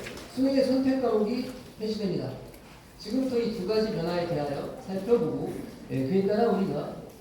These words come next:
대비할 것들에 대하여 말씀드리겠습니다.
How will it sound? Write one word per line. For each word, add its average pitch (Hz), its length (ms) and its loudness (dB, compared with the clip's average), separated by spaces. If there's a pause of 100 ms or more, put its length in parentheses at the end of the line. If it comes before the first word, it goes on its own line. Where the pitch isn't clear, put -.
대비할 226 400 6
것들에 180 460 0
대하여 151 520 -2 (220)
말씀드리겠습니다. 151 1200 -4